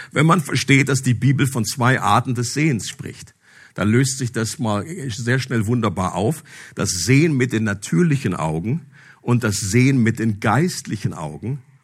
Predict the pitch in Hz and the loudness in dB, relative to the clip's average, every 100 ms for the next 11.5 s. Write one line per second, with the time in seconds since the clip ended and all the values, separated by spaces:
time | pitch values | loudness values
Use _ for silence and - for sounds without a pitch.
0 | - 101 107 107 - _ - 113 - 117 | -8 -2 0 -2 -6 _ -8 -6 -4 -2
1 | 110 139 139 113 - - 131 151 - 87 | 0 0 -2 -4 -6 -4 -2 -4 -8 -10
2 | - - _ _ _ 92 - - - - | -12 -18 _ _ _ -10 -8 -10 -12 -10
3 | 139 65 - 117 _ _ - - - - | -10 -12 -16 -20 _ _ -20 -20 -20 -20
4 | - - 107 113 156 220 202 - 139 151 | -10 0 0 2 0 0 2 4 6 6
5 | 160 127 143 151 135 123 110 110 117 147 | 4 2 4 4 2 2 2 0 -2 -2
6 | 135 101 87 87 85 127 - - _ _ | 0 0 -2 -2 -2 -2 -4 -14 _ _
7 | _ _ _ _ _ _ _ _ _ _ | _ _ _ _ _ _ _ _ _ _
8 | - - - - _ _ _ - - - | -20 -20 -20 -20 _ _ _ -8 -6 0
9 | 120 135 - 135 - 110 120 113 104 95 | 6 6 6 0 0 -2 -2 -4 -4 -4
10 | 107 82 110 139 160 117 92 - 87 - | -4 -2 0 0 -2 -2 -6 -8 -10 -8
11 | 85 85 101 147 - | -6 -4 -4 -6 -8